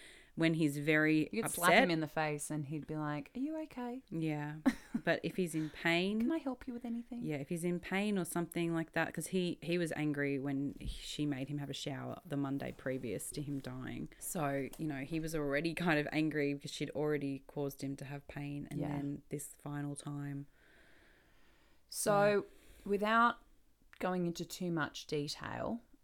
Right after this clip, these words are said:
Speaker 2: um, we made Dad comfortable.
Speaker 1: Mm-hmm.
Speaker 2: And he passed away within an hour
Speaker 1: Yes.
Speaker 2: after that incident. Uh, unfortunately, we weren't there.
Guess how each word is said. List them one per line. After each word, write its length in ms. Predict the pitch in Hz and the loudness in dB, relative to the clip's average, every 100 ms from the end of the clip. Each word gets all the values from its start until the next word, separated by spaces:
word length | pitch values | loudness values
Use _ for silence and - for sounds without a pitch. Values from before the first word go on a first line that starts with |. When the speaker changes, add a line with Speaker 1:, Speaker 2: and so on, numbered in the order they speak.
| - | -6
Speaker 2:
um, 540 | 147 147 143 135 139 - _ _ _ - - _ | -4 -2 -2 -2 -2 -6 _ _ _ -20 -20 _
we 100 | 165 | -2
made 260 | 165 151 147 | 0 0 -2
Dad 240 | 156 151 156 | -2 -4 -4
comfortable. 600 | 139 - - 165 233 330 - - - - - - - | -8 -8 -6 0 0 0 -10 -20 -20 -20 -20 -20 -6
Speaker 1:
Mm-hmm. 340 | 160 151 160 175 - - - | -4 -2 -4 -6 -14 -18 -6
Speaker 2:
And 240 | 160 151 | -4 -2
he 140 | 147 | -4
passed 420 | 165 147 156 - - | -6 -4 -4 -6 -6
away 580 | 151 139 131 151 156 - _ _ _ _ _ _ _ | -4 -4 -2 -4 -6 -12 _ _ _ _ _ _ _
within 540 | 160 156 151 151 151 151 | -6 -4 -4 -4 -6 -4
an 140 | 160 | -4
hour 440 | - 135 143 214 330 - - - | -4 -4 -2 -2 -4 -10 -20 -10
Speaker 1:
Yes. 400 | 156 143 - - | -8 -8 -12 -6
Speaker 2:
after 400 | 151 143 143 - 143 | 0 0 -2 -8 -6
that 220 | 143 - | -4 -6
incident. 500 | 156 151 175 214 285 - _ _ _ - - | -6 -8 -6 -4 -4 -6 _ _ _ -20 -16
Uh, 80 | - - | -16 -8
unfortunately, 1200 | 160 156 147 165 - - 165 156 156 151 147 151 - _ _ - - _ - - | -4 -4 -2 -4 -4 -4 -6 -4 -6 -4 -2 -4 -8 _ _ -20 -20 _ -20 -8
we 140 | 160 151 | -4 -2
weren't 260 | 151 143 | -2 -2
there. 320 | - 147 226 | -2 -2 -2